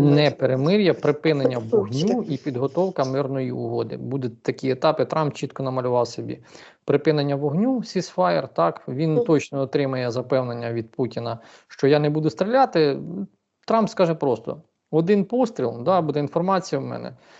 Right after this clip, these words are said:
Speaker 1: санкції завтра тобі прилетять». Тут питання ще санкцій стоїть, дуже важливо. І
Speaker 2: Мгм.
Speaker 1: для, м, команди технократів Путіна дуже важливо зараз відновлення торгово-економічних зв'язків. Трамп каже: «Я тебе запущу при одній умові. Ми торгуємо, ми не воюємо.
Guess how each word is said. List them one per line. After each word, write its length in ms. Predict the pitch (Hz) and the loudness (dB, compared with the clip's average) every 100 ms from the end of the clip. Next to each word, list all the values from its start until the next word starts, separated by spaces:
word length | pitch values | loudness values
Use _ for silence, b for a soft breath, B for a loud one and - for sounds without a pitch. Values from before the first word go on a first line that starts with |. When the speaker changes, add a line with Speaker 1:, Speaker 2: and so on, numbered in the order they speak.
| b | b
Speaker 1:
санкції 480 | - 180 165 151 139 | -2 0 0 0 -2
завтра 320 | 131 131 120 | 0 0 0
тобі 200 | - 123 | -6 -8
прилетять». 640 | - 117 - - 62 - _ _ _ _ _ _ | -6 -6 -6 -10 -14 -14 _ _ _ _ _ _
Тут 140 | 175 170 | -8 -4
питання 300 | 180 180 165 | -2 0 0
ще 120 | 151 | -4
санкцій 380 | - 117 113 131 | -4 -6 -6 -20
стоїть, 280 | - 117 | -12 -6
дуже 200 | 123 127 | 0 0
важливо. 460 | 123 117 - 110 - | 0 -2 -4 -10 -2
І 120 | 233 | -2
Speaker 2:
Мгм. 80 | 127 | 0
Speaker 1:
для, 400 | 131 143 139 127 _ 160 | 2 4 2 0 _ -8
м, 180 | 135 131 | -8 -2
команди 600 | 147 170 165 147 135 B B B | 0 2 4 4 2 B B B
технократів 640 | 147 - 156 170 160 143 | -2 0 2 2 2 0
Путіна 420 | - 220 220 147 | -4 -6 -2 -4
дуже 240 | 135 147 139 | -2 -2 -2
важливо 320 | 135 165 151 | -2 0 0
зараз 260 | 135 - 135 | 0 -4 -4
відновлення 420 | 139 139 123 117 | -2 -2 -2 -4
торгово-економічних 800 | 117 120 117 120 120 117 113 113 | -4 -2 -2 -4 -6 -6 -8 -8
зв'язків. 380 | 117 - - - B B B | -8 -8 -14 -16 B B B
Трамп 240 | 175 185 | 0 2
каже: 160 | 170 151 | 4 6
«Я 140 | 190 | 6
тебе 200 | 202 180 | 4 2
запущу 480 | 156 160 156 - - 143 _ - | 2 0 -4 -8 -16 -18 _ -2
при 160 | 147 | 0
одній 220 | 147 156 | 2 0
умові. 320 | 147 117 120 143 _ _ - | 0 -2 -8 -14 _ _ -2
Ми 200 | 151 165 | 2 4
торгуємо, 500 | 151 131 127 110 120 | 2 2 -2 -4 -4
ми 160 | 131 | -2
не 100 | 143 127 | -2 -2
воюємо. 340 | 117 113 | -4 -8